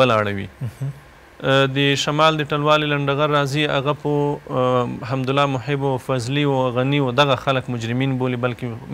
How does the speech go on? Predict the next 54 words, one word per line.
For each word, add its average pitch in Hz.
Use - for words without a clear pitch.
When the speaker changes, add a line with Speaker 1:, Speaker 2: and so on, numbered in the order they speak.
Speaker 1:
ملي 131
خاینین 127
بولي، 120
معامله 123
یې 127
وکړه. 120
حمدالله 151
محب 165
دی 170
او 165
د 147
غني 156
ټیم 160
راځي، 151
هغه 160
بیا 147
په -
خلیلزاد 135
اړوي. 104
خلیلزاد 151
ته 165
چې 147
کله 175
بیا 170
تاسې -
خبرو 160
ته 151
کښېنئ، 170
خلیلزاد 147
بیا 160
وایي 175
چې 175
د 139
خلیلزاد 147
دغه 143
نوې 165
مرکه 143
به 170
Speaker 2:
بله، 160
Speaker 1:
تاسې 170
Speaker 2:
تازه 165
Speaker 1:
اورېدلې 175
وي. 156
Speaker 2:
وروستي. 156
Speaker 1:
تازه 139
وروسته 156
ډېر 147
سخت 170
سخت 139
پیغورونه 143
هم 143
دې 120
خلکو 120
ته 113